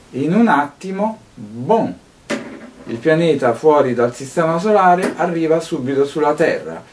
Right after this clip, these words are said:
Ora, facciamo finta che questo pianeta si chiami la Dispoli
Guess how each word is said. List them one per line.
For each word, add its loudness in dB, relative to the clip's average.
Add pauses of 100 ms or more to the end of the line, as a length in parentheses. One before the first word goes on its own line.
(640)
Ora, 4
facciamo 2
finta 0
che 0 (140)
questo 2
pianeta 2
si -10
chiami 0 (140)
la 2
Dispoli -6